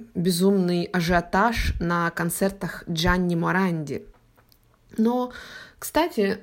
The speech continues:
э, я думаю, что вполне возможно, что одной из причин такого незнания, м, является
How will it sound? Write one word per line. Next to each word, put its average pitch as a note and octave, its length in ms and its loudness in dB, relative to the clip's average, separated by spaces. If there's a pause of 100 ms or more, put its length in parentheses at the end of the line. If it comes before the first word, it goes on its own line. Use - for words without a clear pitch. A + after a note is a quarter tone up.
э, F#3 640 -2 (240)
я G#3 260 2
думаю, A3+ 340 2
что G#3+ 360 0
вполне A3+ 420 2
возможно, A3 720 2
что G3 480 0 (280)
одной G#3 340 4
из A3 100 -4
причин A3 540 0
такого G3 400 0
незнания, G3 920 0 (840)
м, F3 440 -2 (100)
является G3+ 1000 2